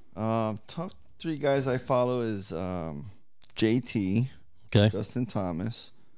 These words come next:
Speaker 1: um, Ricky. I've always liked Ricky,
Speaker 2: Yeah.
Speaker 1: even though he's not won in forever.
Speaker 2: Right.
Speaker 1: And, um, the guy that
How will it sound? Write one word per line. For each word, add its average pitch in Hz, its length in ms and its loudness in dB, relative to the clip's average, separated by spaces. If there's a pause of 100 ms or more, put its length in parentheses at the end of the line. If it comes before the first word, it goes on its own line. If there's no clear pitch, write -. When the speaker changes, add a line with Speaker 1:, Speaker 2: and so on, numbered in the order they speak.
(320)
Speaker 1:
um, 82 640 -2 (360)
Ricky. 127 640 2 (520)
I've 101 160 4
always 110 380 6
liked 110 180 4
Ricky, 104 580 0
Speaker 2:
Yeah. 101 180 10
Speaker 1:
even 110 100 6
though 113 180 4
he's 107 320 4
not 98 340 2 (160)
won 101 360 2
in 95 300 0
forever. 101 1000 2 (100)
Speaker 2:
Right. 104 300 10 (380)
Speaker 1:
And, 95 960 0 (1400)
um, 101 340 0
the 98 100 -4
guy 120 240 0
that 151 260 0